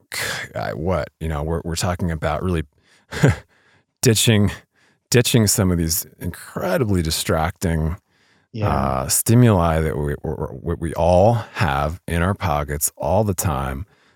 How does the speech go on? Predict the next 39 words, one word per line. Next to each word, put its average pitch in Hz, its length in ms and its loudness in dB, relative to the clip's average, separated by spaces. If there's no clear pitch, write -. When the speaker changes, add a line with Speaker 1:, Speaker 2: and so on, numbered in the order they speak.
Speaker 1:
what - 200 -2
you 78 80 -2
call 78 240 -2
infinity 78 640 -2
pools, 69 400 -4
right? 76 300 -2
And 107 120 2
it, 127 120 0
it's 160 100 0
so 220 200 4
hard 196 240 6
not 196 180 6
Speaker 2:
Yeah. 190 40 -2
Speaker 1:
to 196 60 2
look 202 180 6
at 185 100 -2
the 185 80 6
news 233 360 6
right 95 160 4
now. 80 180 0
It's 85 100 0
hard 175 240 2
not 151 220 6
to 113 140 4
look 165 360 6
Speaker 2:
Yeah. - 20 -2
Speaker 1:
at - 200 -2
cable 117 280 6
news. 92 200 4
It's 90 120 -2
hard 123 200 4
not 101 240 4
to 127 120 0
look 120 200 2
at 113 60 -2
your 95 160 0
headlines. 90 540 2
It's 78 140 -2
hard, 101 400 2